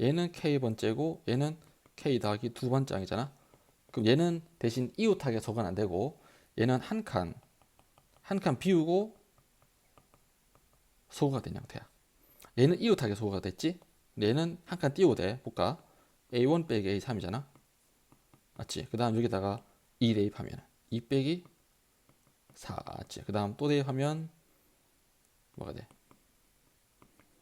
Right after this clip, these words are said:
삼 빼기 오. 그 다음 뭔데? 사 빼기 육. 이렇게 되겠지. 그럼 봐. 얘는 누가 소거돼?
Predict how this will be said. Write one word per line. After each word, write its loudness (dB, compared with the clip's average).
삼 -6
빼기 0
오. 0
그 -8
다음 -4
뭔데? -12
사 -6
빼기 2
육. -4
이렇게 -2
되겠지. -8
그럼 -6
봐. 0
얘는 4
누가 2
소거돼? -6